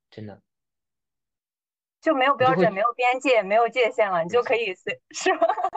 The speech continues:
Speaker 2: <laughs>
Speaker 1: 没有，没有我做不到的事，没有我成为不了的人，没有我到达不了的地方。
Speaker 2: 嗯。
Speaker 1: 你会觉得你，
Speaker 2: 是的。
Speaker 1: 你，你，你拿了一张新的船票，然后去驶向那个新世界。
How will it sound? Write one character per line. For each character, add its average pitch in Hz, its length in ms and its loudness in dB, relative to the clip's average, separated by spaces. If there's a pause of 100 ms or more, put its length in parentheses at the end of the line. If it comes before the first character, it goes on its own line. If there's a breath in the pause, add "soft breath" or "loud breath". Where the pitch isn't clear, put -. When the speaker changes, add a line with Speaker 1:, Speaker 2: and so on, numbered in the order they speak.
(180)
Speaker 2:
<laughs> - 500 -4
Speaker 1:
没 127 120 0
有， 160 280 0
没 135 140 0
有 170 100 4
我 147 100 2
做 147 180 -2
不 123 100 -6
到 123 140 2
的 117 80 -2
事， 113 200 -6
没 104 140 -4
有 131 80 0
我 117 100 -2
成 110 160 -10
为 113 60 -8
不 113 100 -10
了 101 140 -4
的 92 80 -8
人， 92 240 -8
没 95 140 -14
有 107 100 -12
我 107 140 -12
到 101 120 -10
达 87 140 -14
不 90 100 -20
了 95 140 -18
的 92 100 -20
地 92 180 -20
方。 95 200 -20 (1040)
Speaker 2:
嗯。 190 420 -12 (1300)
Speaker 1:
你 110 80 -12
会 196 100 -4
觉 214 180 -2
得 196 120 -2
你， 117 180 -8
Speaker 2:
是 - 80 -20
的。 - 100 -20
Speaker 1:
你， - 300 -12
你， 139 160 -8 (140)
你 135 140 -10
拿 110 180 -10
了 165 100 -2
一 170 40 -2
张 147 140 -2
新 160 220 -8
的 160 100 0
船 87 220 -10
票， 90 300 -18 (2750)
然 98 100 -10
后 107 60 -16
去 - 80 -20
驶 120 240 -10
向 98 180 -18
那 98 80 -20
个 95 120 -18
新 110 220 -20
世 107 160 -18
界。 101 240 -20